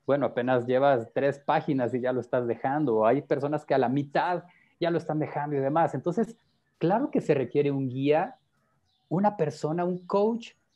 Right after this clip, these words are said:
que nos esté apoyando constantemente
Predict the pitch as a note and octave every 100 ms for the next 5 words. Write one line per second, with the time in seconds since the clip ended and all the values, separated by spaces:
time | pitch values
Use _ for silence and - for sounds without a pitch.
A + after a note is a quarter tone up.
0 | _ _ - D3 D3 C#3+ C#3 - F3+ F#3
1 | D3+ - B2+ C#3 D#3 E3 E3 C3 B2+ -
2 | - F3 F3+ F#3 F3+ F#3+ F3+ D3+ A2+